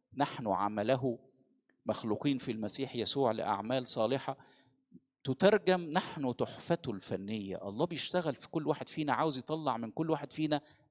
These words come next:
أحلى حاجة، أحلى حاجة تبقى للمدح والكرامة إلى الأبد.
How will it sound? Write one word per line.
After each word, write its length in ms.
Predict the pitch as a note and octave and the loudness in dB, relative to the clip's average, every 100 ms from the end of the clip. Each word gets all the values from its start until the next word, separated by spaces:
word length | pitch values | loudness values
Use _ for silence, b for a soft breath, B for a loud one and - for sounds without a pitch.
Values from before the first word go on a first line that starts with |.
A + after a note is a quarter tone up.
| - | -4
أحلى 260 | F#3+ - B2 | -4 -2 -4
حاجة، 380 | - D#2+ - _ _ _ _ _ _ _ | -4 -10 -14 _ _ _ _ _ _ _
أحلى 260 | F#3 A3+ D#3 | 4 4 2
حاجة 280 | E3 F#3 D#3 | 4 6 6
تبقى 480 | F3 F#3 - C#3 | 6 4 2 0
للمدح 540 | A2 G#2+ A#2 D3 - - | 2 2 2 0 -2 2
والكرامة 640 | A2 G2+ - A2 B2 A#2+ | 2 2 0 0 0 -2
إلى 180 | - F#2+ | -4 -4
الأبد. 520 | F#2+ G2 - - - | -4 -6 -8 -14 -20